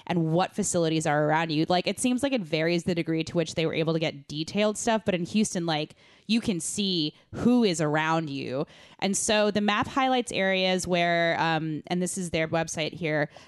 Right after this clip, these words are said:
the additional cancer risk is greater than one in hun-, one hundred thousand, which that is ten times lower than the E P A's threshold,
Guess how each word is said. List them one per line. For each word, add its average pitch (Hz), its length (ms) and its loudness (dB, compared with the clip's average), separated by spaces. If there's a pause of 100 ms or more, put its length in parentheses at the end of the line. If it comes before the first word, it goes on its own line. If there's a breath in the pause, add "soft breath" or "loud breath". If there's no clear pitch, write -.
the 196 80 2
additional 208 320 2
cancer 202 460 0
risk 170 260 0
is - 140 -2
greater 190 520 0
than 170 260 0
one 180 260 2
in 180 140 -2
hun-, 175 280 -2
one 180 220 0
hundred 175 400 -4
thousand, 175 720 0 (840)
which - 280 0 (240 loud breath)
that 226 320 2
is 208 480 0 (340 soft breath)
ten 226 260 2
times 220 320 0
lower 170 360 0
than 175 140 -4
the 180 220 -6
E 180 40 -6
P 165 260 -2
A's 160 140 -4
threshold, 160 720 0